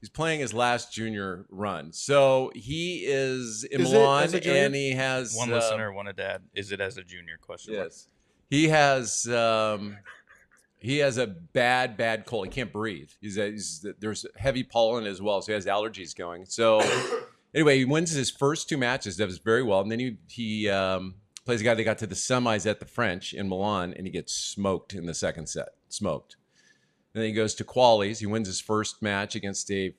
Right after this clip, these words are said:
Speaker 1: French qualifier, and, um,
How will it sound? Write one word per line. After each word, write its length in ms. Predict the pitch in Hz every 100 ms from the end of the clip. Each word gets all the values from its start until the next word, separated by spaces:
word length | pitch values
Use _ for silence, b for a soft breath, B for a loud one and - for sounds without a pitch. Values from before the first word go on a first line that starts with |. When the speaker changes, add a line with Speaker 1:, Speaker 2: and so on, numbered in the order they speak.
| _
Speaker 1:
French 320 | 113 110 -
qualifier, 800 | - 101 101 - 101 98 101 101 -
and, 600 | 87 92 90 87 85 82 87 -
um, 640 | 87 90 87 85 82 78